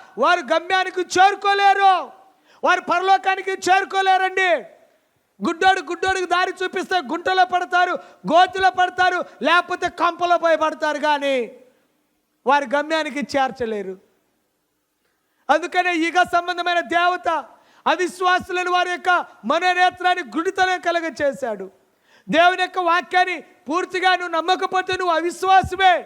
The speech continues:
నువ్వు కళ్ళు ఉండి గుడ్డివాడివే, నువ్వు చెవులుండి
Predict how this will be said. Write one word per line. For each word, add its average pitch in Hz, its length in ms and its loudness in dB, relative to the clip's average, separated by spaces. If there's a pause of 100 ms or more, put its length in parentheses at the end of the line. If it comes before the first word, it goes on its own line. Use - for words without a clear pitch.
(460)
నువ్వు 359 260 -2
కళ్ళు 320 220 0 (100)
ఉండి 381 160 -2 (100)
గుడ్డివాడివే, 381 640 4 (480)
నువ్వు 339 260 -2
చెవులుండి 370 460 0